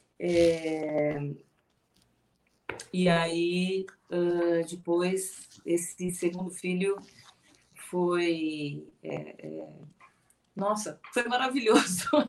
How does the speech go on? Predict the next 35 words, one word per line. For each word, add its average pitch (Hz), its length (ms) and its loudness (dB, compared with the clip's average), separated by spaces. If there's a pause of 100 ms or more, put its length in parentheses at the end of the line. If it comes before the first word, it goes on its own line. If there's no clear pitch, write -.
(160)
<laughs> - 640 0
Eu 233 140 2
só 240 140 2
consigo 247 360 2
lembrar 226 360 2
da 226 80 2
experiência 220 540 4
de - 120 -10
ter 220 120 8
conseguido, 214 880 -2
né? 185 280 -6
E 185 100 0
assim 214 260 -2
que 254 80 -10
ele 247 120 -2
nasceu, 233 520 0 (340)
a 165 80 -2
primeira 214 460 6
coisa 226 220 2
que 214 80 -6
eu 202 60 -6
pensei 208 460 2
foi, 202 160 2
"Puta, 214 300 -2
será 247 160 -2
que 269 80 4
eu 269 40 4
vou 262 100 2
conseguir 226 420 -4
de 214 260 -6
novo? 226 380 4
Eu 196 80 8
quero 220 220 0
de 240 100 -8
novo." 202 520 0